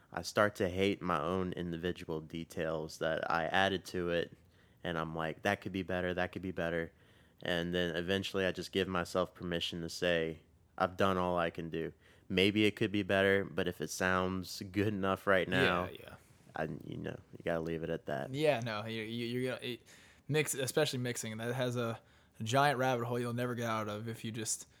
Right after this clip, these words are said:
Speaker 2: keep trying to fix little things and, like, change things, you know?
Speaker 1: Yeah.
Speaker 2: So.
Speaker 1: On the flip side of what I asked you before, every now and then,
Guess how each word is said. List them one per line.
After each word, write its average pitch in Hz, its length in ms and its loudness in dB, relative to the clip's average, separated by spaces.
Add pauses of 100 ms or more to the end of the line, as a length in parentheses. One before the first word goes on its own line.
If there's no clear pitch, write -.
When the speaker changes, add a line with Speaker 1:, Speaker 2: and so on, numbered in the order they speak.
(420)
Speaker 2:
keep 123 360 -4 (340)
trying 113 380 -2
to 113 140 -6
fix - 380 -6
little 117 180 -4
things 113 380 -6
and, 107 180 -8
like, 104 160 -10
change 117 320 -6
things, 113 440 -8
you 131 40 -10
know? 123 140 -10 (260)
Speaker 1:
Yeah. 82 340 0 (220)
Speaker 2:
So. - 300 -14 (340)
Speaker 1:
On 131 80 4
the 135 80 4
flip 151 280 2
side 120 220 6
of 110 120 2
what 107 100 4
I 101 100 6
asked 98 360 4
you 98 80 -2
before, 87 680 0 (880)
every 135 300 8
now 104 280 6
and 87 180 0
then, 85 520 0